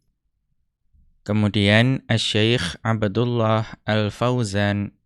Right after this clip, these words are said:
hafizahullahu ta'ala itu memberikan, ya, judul untuk subbab dua bait ini, di mana beliau memberikan judul Ta'rifun Nakirati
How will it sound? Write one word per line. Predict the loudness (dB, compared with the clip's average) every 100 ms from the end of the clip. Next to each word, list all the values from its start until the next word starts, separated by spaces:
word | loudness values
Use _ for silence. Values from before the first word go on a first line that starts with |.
| _ -10
hafizahullahu | -6 -2 0 0 0 -2 0 0 -2
ta'ala | -4 -4 -2 -2 0 0 0 -2 -6 -14
itu | -8
memberikan, | -4 -2 -4 -6 -8 -6 -2 -2 -2 -6 -10 _ _ _ _ _ _ _
ya, | -8 -6
judul | -2 -2 0 0 -2
untuk | -4 -6 -4 -6 -6 _ _ _ _
subbab | -10 -6 -6 _ -2 -2 -2 _ _ _
dua | -4 0 0
bait | 2 0 0 -4
ini, | -6 -6 -6 _ _ _ _ _ _ _ _ _ _ _ _ _ _ _ _ _ _ -4
di | -2
mana | 2 2 2 2
beliau | 0 -2 0 2 2 0
memberikan | -2 -4 -4 -4 -4
judul | -4 -6 -2 -2 -2 -4 -8 _ _ _ _ _ -6
Ta'rifun | -2 0 0 2 2 0 -2 -2 0
Nakirati | -2 -2 -2 -2 0 -2 -4 -4 -2 -4 -6